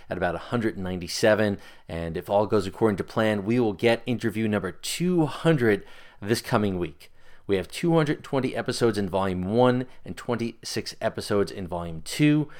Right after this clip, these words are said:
and I have to thank Tony Sibilla for stepping up and getting some interviews with some of his colleagues and peers and friends from the nineteen eighties. It was a really, uh, wonderful experience working with Tony, and we hope to hear more from him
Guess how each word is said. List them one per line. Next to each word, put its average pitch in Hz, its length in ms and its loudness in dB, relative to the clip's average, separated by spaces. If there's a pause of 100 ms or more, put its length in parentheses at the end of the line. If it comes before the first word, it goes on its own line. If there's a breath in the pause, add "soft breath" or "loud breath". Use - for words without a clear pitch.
(200 loud breath)
and 87 200 -4
I - 20 -4
have 98 240 -4
to 104 80 -8
thank 98 260 -2
Tony 107 280 -2
Sibilla 104 440 0
for 92 120 -4
stepping 98 400 -2
up 98 120 0
and 92 120 -6
getting 95 180 0
some - 220 -10
interviews 113 480 0
with 92 140 -6
some 98 180 -2
of 87 100 -2
his 139 160 -2
colleagues 117 500 2
and 98 160 -4
peers 110 300 0
and 92 100 -6
friends 101 400 0 (280 loud breath)
from 101 180 -2
the 95 60 -2
nineteen 95 440 -2
eighties. 98 400 -2
It 104 80 -2
was 92 160 -6
a 98 60 -4
really, 110 560 2 (260 loud breath)
uh, 85 260 0
wonderful 110 380 2
experience 98 520 -2
working 104 260 0
with 90 140 -4
Tony, 95 440 -2
and 87 280 -6
we 87 80 -6
hope 98 220 -2
to 98 60 -12
hear 95 160 -2
more 92 200 0
from 90 180 -8
him 85 320 -6